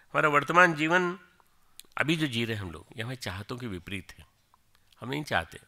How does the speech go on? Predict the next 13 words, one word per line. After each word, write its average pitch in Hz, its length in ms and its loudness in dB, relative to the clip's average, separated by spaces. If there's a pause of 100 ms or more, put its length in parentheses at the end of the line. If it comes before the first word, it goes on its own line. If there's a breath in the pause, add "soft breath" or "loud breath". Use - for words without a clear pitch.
(400)
कई 113 80 -4
चीज़ें 127 220 -8
हम 117 80 -8
नहीं 120 140 -10
चाहते, 87 340 -8 (360 soft breath)
उसके 104 160 -10
विपरीत 104 380 -6
है। 104 140 -12 (840 loud breath)
हम 135 140 -2
देखें 151 300 0
कि 160 100 4
हम 156 120 4
कैसा 131 400 2